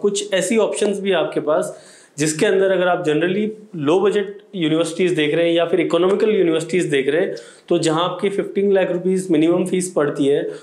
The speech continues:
वहाँ आप nine to ten lakh rupees में यूके में एमबीए कर सकते हैं।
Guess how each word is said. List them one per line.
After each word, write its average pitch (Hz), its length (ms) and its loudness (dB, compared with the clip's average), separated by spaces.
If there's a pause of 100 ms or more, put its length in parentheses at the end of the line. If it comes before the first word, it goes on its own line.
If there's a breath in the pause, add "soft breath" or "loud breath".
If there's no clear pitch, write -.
(180 loud breath)
वहाँ 143 280 0 (120)
आप 156 320 -2
nine 151 340 0
to 180 160 -2
ten 147 220 0
lakh 143 180 0
rupees 135 500 -4
में 165 120 2
यूके 143 340 0
में 160 120 2
एमबीए 127 260 0
कर 127 180 0
सकते - 300 -6
हैं। 95 100 -8